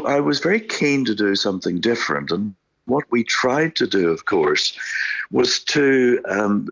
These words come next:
take a chronological, biographical approach,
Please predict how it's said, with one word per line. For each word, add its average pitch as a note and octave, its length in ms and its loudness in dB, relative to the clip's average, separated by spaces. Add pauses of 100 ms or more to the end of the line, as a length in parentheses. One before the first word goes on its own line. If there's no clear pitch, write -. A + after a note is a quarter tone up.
(160)
take D#3 320 0
a G#2 140 2 (180)
chronological, F#2+ 1160 0
biographical F#2 920 -2
approach, - 640 0